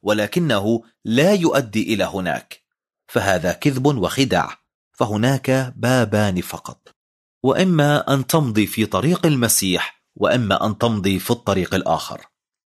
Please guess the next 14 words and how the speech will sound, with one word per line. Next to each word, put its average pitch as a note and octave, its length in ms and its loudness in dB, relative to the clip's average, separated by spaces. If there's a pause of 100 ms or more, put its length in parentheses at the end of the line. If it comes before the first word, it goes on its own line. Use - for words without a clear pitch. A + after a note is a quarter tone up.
(140)
فإما G2 500 -2
أن G2+ 100 -6
تمضي F#2+ 460 -2 (220)
في G#2+ 200 -2
طريق G2 340 -2
المسيح D#3+ 680 0
الذي F#2+ 340 -4
هو G2+ 240 -2
بالنعمة G#2 720 -2 (260)
من A#2 180 0
خلال C3 480 2
الإيمان F3 520 2
بالمسيح G#2 640 -2 (160)
وحده، A2 520 -2